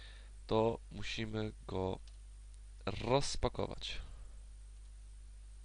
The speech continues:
Wyodrębnij wszystkie,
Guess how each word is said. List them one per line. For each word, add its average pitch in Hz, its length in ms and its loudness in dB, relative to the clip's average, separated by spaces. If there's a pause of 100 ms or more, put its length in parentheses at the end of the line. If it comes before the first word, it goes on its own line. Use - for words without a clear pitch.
(1300)
Wyodrębnij 98 720 0
wszystkie, - 640 -2